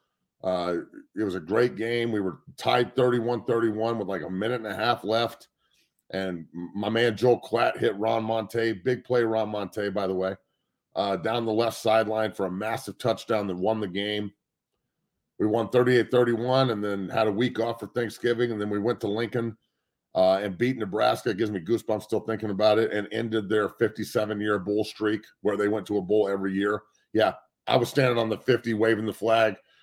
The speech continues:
listening to them say "good game" while they went home for Christmas. And we went to play for the Big twelve title. So November is nut cutting time in college football. Last week,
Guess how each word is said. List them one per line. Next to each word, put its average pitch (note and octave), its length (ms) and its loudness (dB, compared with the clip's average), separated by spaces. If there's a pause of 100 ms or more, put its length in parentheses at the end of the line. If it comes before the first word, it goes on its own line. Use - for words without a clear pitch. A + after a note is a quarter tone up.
listening A#2+ 440 2
to A2 100 0
them A2 180 0
say A#2 220 0
"good G2+ 260 0
game" G#2+ 340 0 (260)
while G#2+ 220 6
they G#2 120 4
went G2+ 220 0
home F#2+ 180 -2
for G2 140 -4
Christmas. F#2 520 -2 (220)
And G#2+ 100 -4
we G#2 140 2
went G2 180 -2
to - 60 -18
play G2+ 160 4
for F#2+ 100 -8
the F2+ 60 -4
Big E2 200 -2
twelve D#2+ 220 -6
title. E2 320 -8 (920)
So C3 540 6 (100)
November B2+ 520 4
is G2 120 0
nut C3 220 2
cutting G2 260 0
time F#2+ 260 -4
in E2+ 80 -6
college F2+ 300 -2
football. C#2+ 580 -6
Last C3 320 2
week, D3 160 4